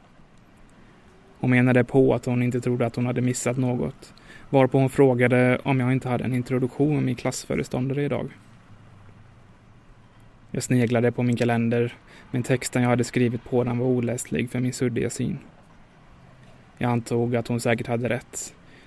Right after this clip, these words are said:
men bara de få solstrålar som lyste igenom mina persienner räckte för att jag skulle bestämma mig för att stanna hemma.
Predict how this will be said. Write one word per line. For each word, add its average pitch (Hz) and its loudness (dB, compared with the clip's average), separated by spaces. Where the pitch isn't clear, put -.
men 127 -2
bara 131 4
de 123 2
få 120 0
solstrålar 127 0
som 127 -2
lyste 127 -2
igenom 120 0
mina 123 0
persienner 123 -4
räckte 123 0
för 120 -2
att 110 -6
jag 120 -4
skulle 123 -4
bestämma 120 -2
mig 131 -2
för - -8
att 117 -6
stanna 113 -4
hemma. 117 -6